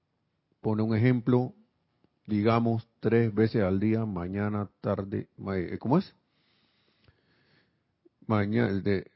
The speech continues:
tres veces al día, mañana, tarde y noche. Eso yo creo que puede darte un par de, un poco de luces, ¿no? Para tener allí en algo con qué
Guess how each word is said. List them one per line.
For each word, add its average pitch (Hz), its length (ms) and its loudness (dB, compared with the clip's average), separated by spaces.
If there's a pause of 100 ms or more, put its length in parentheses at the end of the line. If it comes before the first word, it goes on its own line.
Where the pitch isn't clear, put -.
tres 117 140 2
veces 117 140 2
al 107 80 4
día, 117 140 4
mañana, 113 460 2
tarde 117 320 2
y 117 80 0
noche. 131 320 0 (3500)
Eso 117 380 -2 (380)
yo 107 160 -4
creo 120 160 0
que 104 80 0
puede 110 240 2
darte 107 240 0
un 107 100 -4
par 104 220 0
de, 101 200 2
un 95 180 -8
poco 107 280 -2
de 90 80 -2
luces, 90 340 -6
¿no? 95 160 -8 (360)
Para 82 400 -8 (560)
tener 98 340 -2
allí 101 400 0
en 85 340 -8 (2250)
algo 110 320 4
con 95 180 -6
qué 110 340 2